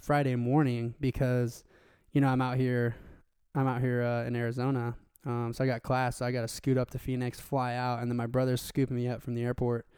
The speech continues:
And, uh, we're literally just gonna go, go straight to the,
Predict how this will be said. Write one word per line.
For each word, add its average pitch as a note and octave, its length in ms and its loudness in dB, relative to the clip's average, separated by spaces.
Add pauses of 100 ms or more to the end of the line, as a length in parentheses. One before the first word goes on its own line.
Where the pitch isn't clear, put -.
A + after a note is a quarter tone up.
(640)
And, C3 200 2
uh, B2 220 4
we're C3 140 6
literally D3+ 320 10
just C3+ 180 2
gonna C3+ 200 4
go, A#2+ 440 2 (140)
go C3 180 4
straight C3 300 0
to B2+ 120 0
the, A#2 340 -2